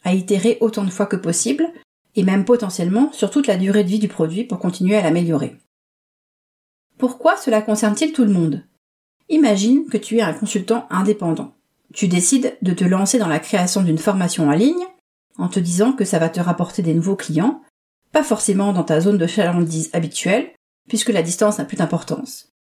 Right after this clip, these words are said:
et qui pourront suivre ta formation sans que tu sois présent.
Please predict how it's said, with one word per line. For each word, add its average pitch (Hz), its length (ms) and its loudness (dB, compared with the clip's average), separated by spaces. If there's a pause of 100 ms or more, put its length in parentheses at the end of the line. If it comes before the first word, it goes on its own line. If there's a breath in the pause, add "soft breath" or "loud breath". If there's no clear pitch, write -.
(220)
et 247 60 -2
qui 240 120 0
pourront 208 280 0
suivre 196 300 0
ta 180 120 2
formation 180 500 2
sans 277 140 2
que 254 120 2
tu - 100 -10
sois 214 120 0
présent. 170 360 -2